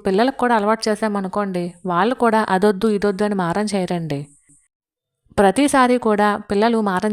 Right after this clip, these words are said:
చేస్తూనే ఉంటారు కదా తినేటప్పుడు. అలా కాకుండా ప్రతి వారంలో ఇలా ప్లాన్ చేసుకుని వారానికి ఇలాగ ఇంతని ఏదో ఒకటి, అది ఏ రోజైనా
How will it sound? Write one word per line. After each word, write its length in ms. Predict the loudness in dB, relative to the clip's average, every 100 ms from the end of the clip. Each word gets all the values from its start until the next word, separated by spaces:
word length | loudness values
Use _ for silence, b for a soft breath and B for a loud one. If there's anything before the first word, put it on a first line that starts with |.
| 0
చేస్తూనే 320 | -2 -2 -2 -2
ఉంటారు 240 | -2 -2
కదా 140 | -2 -2 -4
తినేటప్పుడు. 520 | -4 -2 -4 -2 -4 -4 B B B B
అలా 120 | 4 4 2
కాకుండా 420 | 2 2 0 2 2 2 2
ప్రతి 240 | 2 4 4
వారంలో 320 | 4 4 2 2
ఇలా 120 | 2
ప్లాన్ 240 | 2 0 0
చేసుకుని 400 | -4 -4 -4 -2 -4 -4 2
వారానికి 420 | 4 4 2 0
ఇలాగ 200 | 2 0 0 -4
ఇంతని 340 | 0 0 0 -2 -2
ఏదో 140 | 4 4
ఒకటి, 240 | 4 0 -4 -6
అది 120 | -4 0
ఏ 80 | 2
రోజైనా 380 | 4 4 2 2